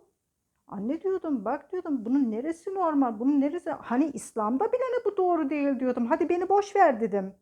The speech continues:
an-, anneme konuştuğum zamanlar. "Beni geç," dedim, "beni çıkar aradan," dedim. "İslam'ı düşün," dedim. "İslam'a göre de bu tersi," dedim, "yanlış," dedim. A-, a-, ayırt edemiyordu ama,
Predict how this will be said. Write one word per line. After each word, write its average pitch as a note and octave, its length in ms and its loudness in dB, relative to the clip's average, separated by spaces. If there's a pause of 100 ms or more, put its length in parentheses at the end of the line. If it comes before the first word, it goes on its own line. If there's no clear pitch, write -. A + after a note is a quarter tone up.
(100)
an-, G#3 340 -4 (180)
anneme A3 560 2
konuştuğum C4+ 420 -6
zamanlar. F#3+ 560 -4 (840)
"Beni F4+ 200 -2
geç," G#4 280 -2
dedim, A#3+ 340 -2 (120)
"beni D#4+ 220 2
çıkar G#4+ 300 2
aradan," C#4+ 480 4
dedim. F#3+ 320 -6 (140)
"İslam'ı F4 560 -2
düşün," F4+ 340 0
dedim. A3+ 260 -2
"İslam'a C4+ 460 0
göre F4 300 2
de C#5 100 4
bu A4+ 120 6
tersi," D4+ 460 0
dedim, C4+ 240 -2
"yanlış," B3+ 400 -4
dedim. C4 200 -10 (600)
A-, B3+ 260 -2 (180)
a-, C4 220 -2
ayırt D#4 360 2
edemiyordu G4 520 0
ama, G3 400 -2